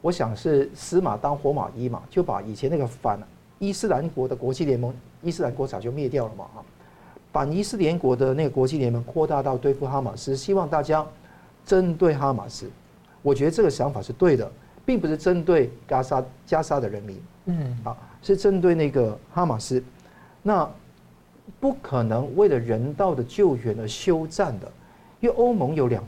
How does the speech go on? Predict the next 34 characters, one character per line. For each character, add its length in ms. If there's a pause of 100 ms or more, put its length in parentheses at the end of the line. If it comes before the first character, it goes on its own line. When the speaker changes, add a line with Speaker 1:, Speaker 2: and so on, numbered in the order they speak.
Speaker 1:
派 180
的 160 (140)
国 180
家 160
的 80
意 160
见， 240
一 80
派 200
是 160
希 200
望 120
休 200
战， 280 (1300)
一 100
派 120
希 200
望 120
说 140
继 140
续 40
打 140
下 160
去。 220 (600)
那 100
法 260
国 180
这 140
一 60
次 140
呢， 180
终 380
于 140
摆 320